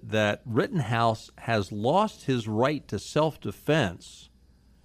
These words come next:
when he shot Joseph Rosenblum, Rosenbaum in Kenosha last summer because he was the one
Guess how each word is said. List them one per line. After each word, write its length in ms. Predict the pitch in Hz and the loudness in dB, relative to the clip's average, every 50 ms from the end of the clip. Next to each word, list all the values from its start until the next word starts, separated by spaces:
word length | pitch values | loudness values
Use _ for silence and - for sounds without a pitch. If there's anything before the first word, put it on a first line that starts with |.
| - - - - - - - - - | -12 -12 -12 -12 -18 -20 -20 -10 -4
when 180 | - 117 120 110 | 0 2 2 4
he 120 | 113 120 | 4 2
shot 420 | 110 - - - 156 143 139 123 123 | 0 0 0 2 4 4 2 0 -2
Joseph 540 | 113 - 131 135 135 120 - 120 107 - - | -2 2 2 4 4 2 2 -2 -2 -2 0
Rosenblum, 1160 | 113 117 135 151 123 107 107 101 92 92 87 82 80 78 80 87 101 120 120 120 117 117 - | 2 2 2 2 0 0 -2 -2 -2 -2 -2 -4 -4 -6 -8 -8 -10 -10 -10 -12 -12 -6 0
Rosenbaum 880 | 123 123 131 135 113 107 101 92 92 110 113 104 87 78 78 85 101 104 _ _ _ _ _ _ _ _ - | 4 4 4 4 4 2 0 2 4 4 4 4 2 -2 -6 -10 -14 -16 _ _ _ _ _ _ _ _ -6
in 100 | 104 98 | -4 -4
Kenosha 440 | 98 - 107 101 98 98 - - 95 | -2 0 0 2 0 0 0 -2 -2
last 320 | 87 92 92 90 92 - | 0 0 0 -2 -2 -2
summer 240 | - 113 101 98 95 | -2 -2 0 -2 -2
because 680 | 90 80 98 98 - - 117 110 107 104 101 - - - _ _ _ _ _ _ _ _ _ _ | -4 -4 -6 -6 -2 0 2 2 2 2 0 -4 -8 -16 _ _ _ _ _ _ _ _ _ _
he 320 | - - - 165 202 226 | -4 0 2 2 4 2
was 300 | 233 196 175 156 123 - | 2 4 4 2 2 2
the 100 | - 123 | 0 -2
one 640 | 113 92 90 98 95 92 87 85 85 85 87 92 107 | 0 0 0 0 0 0 0 -2 -4 -6 -8 -8 -10